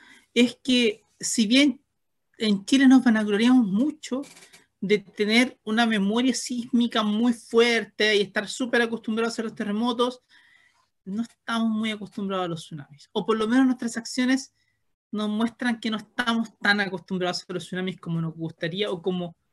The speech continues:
o como decimos que, que realmente estamos. Eh, eso, eh, es muy complejo. Y se los pongo como, eh, y eso tiene que ver con que, bueno, primero que todo, no todos los grandes terremotos te llevan a un gran tsunami,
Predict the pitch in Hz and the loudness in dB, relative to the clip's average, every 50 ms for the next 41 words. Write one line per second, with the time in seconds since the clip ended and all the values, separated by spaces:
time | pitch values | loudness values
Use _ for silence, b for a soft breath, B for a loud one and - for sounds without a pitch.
0 | _ _ _ _ _ _ _ 190 165 - 180 160 160 165 165 - 262 240 - - | _ _ _ _ _ _ _ -14 -12 -8 -8 -6 -6 -4 0 2 0 0 0 -4
1 | - - - _ _ _ _ _ _ - 143 139 160 175 175 160 147 - - _ | -16 -20 -20 _ _ _ _ _ _ -10 -6 -4 -4 -2 -2 -4 -6 -8 -8 _
2 | - 269 254 156 160 - - - - - _ _ _ _ _ _ _ _ _ _ | 2 2 2 2 -2 -10 -16 -18 -18 -20 _ _ _ _ _ _ _ _ _ _
3 | B B B B B B B B _ _ - - 214 214 220 226 - _ - - | B B B B B B B B _ _ -12 -4 -4 -4 -4 -4 -10 _ -4 2
4 | 254 262 269 - - 285 269 269 262 247 - - - - - 208 208 202 196 190 | 2 2 2 4 4 6 6 6 4 2 -4 -12 -18 -8 -2 0 2 2 2 2
5 | 185 185 202 - _ - 202 208 202 208 208 202 - - - - 202 - _ - | 2 0 -2 -4 _ -4 -2 -2 -2 -2 -4 -8 -10 -14 -16 -16 -18 -14 _ -8
6 | 185 165 165 160 147 147 - - _ _ _ _ _ _ _ _ - - - - | -8 -6 -6 -8 -10 -10 -14 -20 _ _ _ _ _ _ _ _ -20 -20 -20 -20
7 | - _ _ _ _ _ _ _ _ _ _ - 226 165 240 226 220 - - _ | -20 _ _ _ _ _ _ _ _ _ _ -8 -6 -2 0 0 0 -2 -6 _
8 | _ 262 269 262 262 254 254 220 220 226 214 - 214 214 214 226 - 240 220 226 | _ 2 2 2 2 2 0 -4 -4 -6 -8 -10 -8 -8 -8 -8 -8 -4 -2 -2
9 | 247 240 - 247 254 269 262 254 220 240 233 247 240 247 262 240 233 - 240 233 | -2 -2 -4 -4 0 0 0 2 2 0 0 0 -2 -4 -6 -6 -4 -4 -6 -6
10 | B B B B B B B B _ 247 254 208 165 165 - 156 269 370 403 381 | B B B B B B B B _ 0 0 0 0 2 2 4 4 4 2 0
11 | 294 233 285 294 285 240 - - 226 226 240 262 294 302 294 - _ _ _ - | 0 0 2 2 2 0 0 0 2 2 4 4 4 2 0 -2 _ _ _ 0
12 | 269 254 285 277 262 - - 240 226 220 226 233 233 233 - 240 220 208 214 233 | 0 0 0 -2 -4 -4 -4 -4 -2 -2 0 -2 -2 -4 -4 -4 -4 -2 -4 -4
13 | 226 - _ _ 208 175 190 220 220 220 208 202 180 160 156 147 143 143 - - | -6 -8 _ _ -10 -2 0 0 0 0 0 -2 -4 -4 -4 -6 -8 -6 -4 -2
14 | 262 359 330 220 160 139 139 | -2 0 0 -2 -4 -6 -12